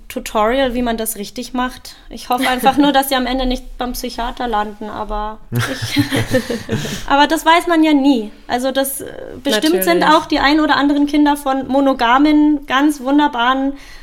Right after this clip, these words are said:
Speaker 1: normalen Menschen beim Psychiater, weil jeder irgendwie was mit sich rumzutragen hat. Ich kann halt nur vorleben, was meine Werte sind und ich,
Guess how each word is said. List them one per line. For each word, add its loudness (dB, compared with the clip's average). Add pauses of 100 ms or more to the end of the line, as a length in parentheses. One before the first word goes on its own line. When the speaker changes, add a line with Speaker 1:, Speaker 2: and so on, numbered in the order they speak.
(220)
Speaker 1:
normalen 2
Menschen -6
beim -6
Psychiater, -4
weil -8
jeder 0
irgendwie -4
was -12
mit -8
sich -10
rumzutragen -12
hat. -16
Ich -14
kann -2
halt -4
nur -2 (680)
vorleben, 0
was -6
meine -2
Werte -4
sind -2
und -10 (420)
ich, -14